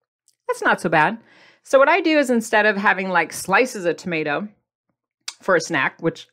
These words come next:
I might have done in the past with maybe cheese and, you know,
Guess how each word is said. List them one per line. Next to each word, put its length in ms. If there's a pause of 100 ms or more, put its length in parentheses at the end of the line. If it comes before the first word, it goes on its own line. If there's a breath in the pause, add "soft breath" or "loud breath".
(120)
I 40
might 220
have 100
done 200
in 60
the 60
past 440 (280)
with 300
maybe 380
cheese 500
and, 240 (300)
you 120
know, 180